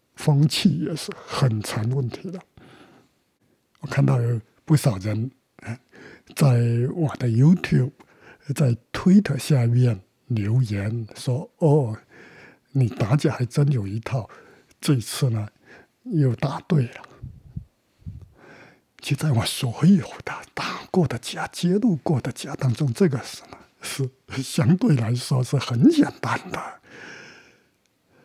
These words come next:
因为你只要有常识、常理，看到在宣传一个什么中专数学天才，你就应该怀疑，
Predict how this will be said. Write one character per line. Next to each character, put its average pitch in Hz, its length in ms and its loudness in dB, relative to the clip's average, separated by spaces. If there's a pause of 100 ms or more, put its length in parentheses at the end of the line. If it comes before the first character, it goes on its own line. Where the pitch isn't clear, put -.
(340)
因 202 120 10
为 208 120 10
你 160 100 6
只 113 300 -2
要 127 340 2 (320)
有 147 180 2 (120)
常 123 420 -2
识、 120 420 -2 (480)
常 135 600 4
理， 147 520 2 (380)
看 139 300 4
到 123 240 2
在 131 160 2
宣 156 280 2
传 117 300 -4
一 113 140 -4
个 - 120 -4
什 - 160 -6
么 80 140 -10 (220)
中 139 420 4
专 123 320 2
数 - 180 0
学 120 220 -4
天 170 260 0
才， 156 360 -4
你 175 100 2
就 202 180 2
应 196 460 8
该 185 300 0
怀 113 520 -2
疑， 139 760 4